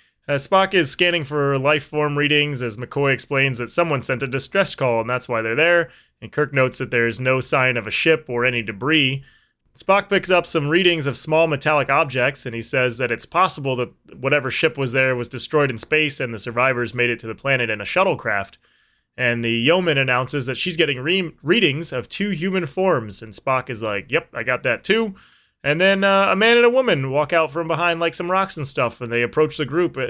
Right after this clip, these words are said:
and they walk right past the security guy who just lets them go with absolutely no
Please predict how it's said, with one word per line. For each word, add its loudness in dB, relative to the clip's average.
and -2
they -2
walk 0
right 2
past 0
the -6
security -2
guy 2
who -6
just -4
lets -2
them -4
go 4
with 0
absolutely -2
no 0